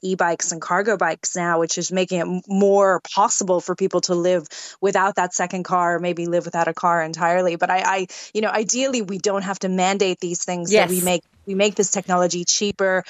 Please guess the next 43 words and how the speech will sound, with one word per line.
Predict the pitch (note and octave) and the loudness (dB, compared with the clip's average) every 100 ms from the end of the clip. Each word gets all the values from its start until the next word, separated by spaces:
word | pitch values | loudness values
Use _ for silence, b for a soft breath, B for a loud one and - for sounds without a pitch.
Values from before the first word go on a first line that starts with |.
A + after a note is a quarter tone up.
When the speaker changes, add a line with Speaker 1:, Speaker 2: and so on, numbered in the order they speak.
| B B - | B B -2
Speaker 1:
and, | F#3 F3+ F#3 | -2 -2 -2
and | F3+ F3+ | -4 -2
more | F#3+ G#3 F#3+ | -2 -2 -2
attractive | F3+ A3 F#3+ - F#3 | -2 -2 -4 -4 -8
to | - | -8
people | G3 F#3+ F#3 E3+ | -8 -4 -2 -2
so | G3 | 0
that | F3 F3+ | -2 -2
they | F3 | -2
naturally | F3+ F#3 F#3+ - F#3+ F3+ | 2 2 2 0 0 0
move | F3+ E3 | 0 0
into | F3 E3+ F3 | -2 0 -2
it | - | -2
because | F3+ - G#3+ F#3 F3 D#3 | -6 -2 2 4 2 2
there | F3+ E3 | 2 2
are | E3+ | 4
lots | E3+ | 4
Speaker 2:
I | |
Speaker 1:
of | F3 | 4
Speaker 2:
agree | E3+ E3 | 4 4
with | D#3+ E3 | 4 4
you. | |
Speaker 1:
advantages | D#3+ F3+ | 4 4
Speaker 2:
Make, | F#3 | 4
Speaker 1:
to | G3 | 2
Speaker 2:
make | F3 | 4
the | F#3 | 4
Speaker 1:
doing | |
Speaker 2:
right | F3+ F3 | 4 4
Speaker 1:
so. | - F#3 | 4 4
Speaker 2:
choice, | E3 | 4
the | E3+ D#3 | 2 2
easy | F3 D#3+ | 4 2
choice | D#3 D3+ C#3 | 4 4 4
for | D3 | 0
people | D3+ C#3+ | -2 0
to | D3+ | 0
make | C#3 C#3+ | 2 4
rather | C#3 C3 | 4 2
than | C#3 | 0
the | C#3 | 2
hard | D3 D3 | 2 2
choice. | - | 2